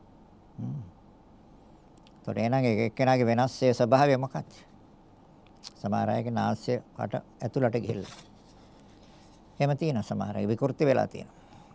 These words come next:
ඒ විකෘති හා ප්‍රකෘති තත්ත්වය බෙදුවේ කර්මය විසින්. ආ, එහෙනම් ප්‍රත්‍ය ධර්මය. එතකොට කර්මය. එතකොට කර්මයෙන් සකස් කළේ අර සුද්දාෂ්ටක කලාපේනේ.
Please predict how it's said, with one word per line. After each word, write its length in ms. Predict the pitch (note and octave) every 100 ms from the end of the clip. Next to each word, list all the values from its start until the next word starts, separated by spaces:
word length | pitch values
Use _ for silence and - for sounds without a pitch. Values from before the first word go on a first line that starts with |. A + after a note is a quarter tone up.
| - - -
ඒ 120 | B2
විකෘති 520 | A2+ A2+ E3 E3 F#3+ -
හා 160 | D3+
ප්‍රකෘති 540 | D#3 C3 B2+ E3 E3+ D#3
තත්ත්වය 540 | C#3 C3 - F3+ D#3+ - -
බෙදුවේ 420 | A#2 C3+ C3+ F#3+ A3+ - - - - - - - -
කර්මය 360 | C#3+ D3 C#3+
විසින්. 220 | - - - - - - - - - - - - - - - - - -
ආ, 60 |
එහෙනම් 200 | D#3+ G#3+
ප්‍රත්‍ය 480 | G#3 D3 C3+ - G3+
ධර්මය. 320 | D3+ B2+ G#2 G2+
එතකොට 380 | - D3+ F3 G3+ E3 - - - - - - - - -
කර්මය. 360 | D#3 C#3 F2+ C2+ - - - - - - -
එතකොට 260 | - C#3
කර්මයෙන් 540 | - B2 C#3+ F3 G3+ G3+
සකස් 420 | - B2 D3+ -
කළේ 380 | - F#3+ G#3 A#3+
අර 160 | F#3 D#3+
සුද්දාෂ්ටක 640 | D3 C#3+ G3+ F#3+ - F3
කලාපේනේ. 640 | - D3 G3 G#3 G#3+ F#3+